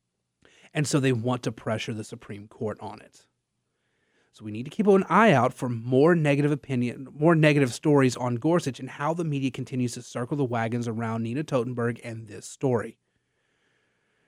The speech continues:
We're gonna take a break for the bottom of the hour news. When we come back, let's talk about Gary Chambers. Let's talk about what's going on in state politics and gubernatorial politics here in Louisiana.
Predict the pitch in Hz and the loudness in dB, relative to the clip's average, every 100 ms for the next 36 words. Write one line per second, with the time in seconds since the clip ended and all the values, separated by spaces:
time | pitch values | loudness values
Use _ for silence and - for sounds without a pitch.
0 | _ - 180 170 151 180 147 123 151 175 | _ 2 6 8 6 4 4 4 6 6
1 | 175 135 143 147 147 135 127 123 135 147 | 4 4 6 6 6 4 4 4 4 4
2 | 127 131 202 220 - 190 180 170 180 214 | 4 4 6 6 4 2 4 4 4 4
3 | 240 - - 214 214 - 147 117 156 143 | 4 2 2 4 4 0 0 4 4 4
4 | 120 131 127 120 - 185 196 175 156 151 | 2 -2 0 -2 2 4 6 6 4 0
5 | - 175 170 143 143 156 160 151 147 135 | 2 2 4 2 2 2 2 4 4 4
6 | 147 156 - - 160 151 151 151 151 139 | 2 -2 -2 -2 -2 -2 0 2 2 -2
7 | 156 170 147 160 160 - 202 170 139 131 | 0 0 4 4 4 4 4 4 4 2
8 | 123 127 - 123 113 117 113 131 156 | 2 -2 -4 -4 -4 -4 0 4 4